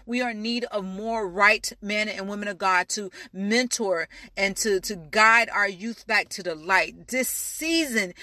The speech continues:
we need to continue to speak life into situations. We can overcome. We can get through anything. We have the power, we have the willpower to do anything we want to, but because of us being comfortable where we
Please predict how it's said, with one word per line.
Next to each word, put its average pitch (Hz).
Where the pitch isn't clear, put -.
we 247
need 262
to 233
continue 247
to 214
speak 208
life 233
into 226
situations. 226
We 247
can 320
overcome. 294
We 285
can 320
get 285
through 285
anything. 277
We 269
have 285
the 247
power, 302
we 277
have 294
the 254
willpower 262
to 240
do 233
anything 269
we 240
want 247
to, 254
but 202
because 254
of 233
us 247
being 247
comfortable 247
where 233
we 233